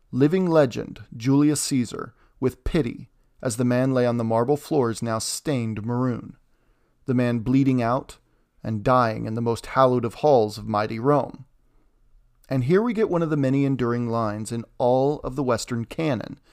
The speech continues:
uttered by the most respected senator in the Republic's long history. Cui bono? It's translated to, "Who benefits?"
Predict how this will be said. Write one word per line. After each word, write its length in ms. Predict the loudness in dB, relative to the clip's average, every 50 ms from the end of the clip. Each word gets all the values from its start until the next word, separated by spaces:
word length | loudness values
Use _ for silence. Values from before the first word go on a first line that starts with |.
| _ _ _ _ _ _ -2 4
uttered 260 | 4 6 6 6 4 4
by 240 | 4 4 4 4
the 140 | 2 0 -2
most 260 | -2 -2 -4 -6 -6
respected 640 | -8 -8 -8 -6 -2 0 0 0 0 -4 -6 -4 -4
senator 560 | -2 -2 0 0 0 -2 -2 -6 -8 -8 -12 _ _ _ _ _ -4
in 180 | 0 0 2
the 40 | 2
Republic's 640 | 2 0 0 0 0 0 0 0 -4 -8 -8 -6
long 300 | -4 -2 -2 -2 -2 -2
history. 500 | -2 -2 -2 -2 -4 -10 -12 -12 -14 -16 _ _ _ _ _ _ _ _ _ _ _ _ _ _ _ _ _ _ _ _ _ _ _ _ _ -14
Cui 240 | -4 0 2 2 4
bono? 500 | 6 6 6 6 4 2 -2 -8 -12 -18 _ _ _ _ _ _ _ _ _ _ _ _ _ _ _ _ _ _ _ _ _ _ _ _ _ _ _ _ _ _ _
It's 100 | -16 -14
translated 560 | -6 -2 0 0 2 2 2 2 4 2 0 -2
to, 300 | 0 0 0 0 -2 -4 _ _ _ _ _ _ _ _ _ _ _ _ _
"Who 220 | 2 4 6 6 6
benefits?" 720 | 6 4 4 2 0 -4 -6 -12 -12 -12 -12 -12 -12